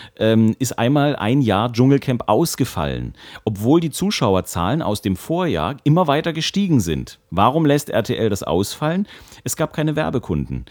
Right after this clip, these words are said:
Die Werbekunden haben gesagt, „Durch die negativen Berichte in den Feuilletons haben wir das Gefühl, wir präsentieren unsere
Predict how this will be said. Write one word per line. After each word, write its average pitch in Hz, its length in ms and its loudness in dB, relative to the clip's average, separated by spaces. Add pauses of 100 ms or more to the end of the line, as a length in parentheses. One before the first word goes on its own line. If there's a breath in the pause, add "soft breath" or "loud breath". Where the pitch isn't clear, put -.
(280 loud breath)
Die 110 80 2
Werbekunden 156 560 2
haben 131 160 2
gesagt, 92 580 -2
„Durch 131 260 0
die 117 120 -2
negativen 151 500 2
Berichte 131 360 0
in 117 100 0
den 107 120 2
Feuilletons 101 760 0
haben 101 160 2
wir 156 160 2
das 202 160 0
Gefühl, 156 420 -2
wir 139 120 0
präsentieren 120 640 -2
unsere 92 600 0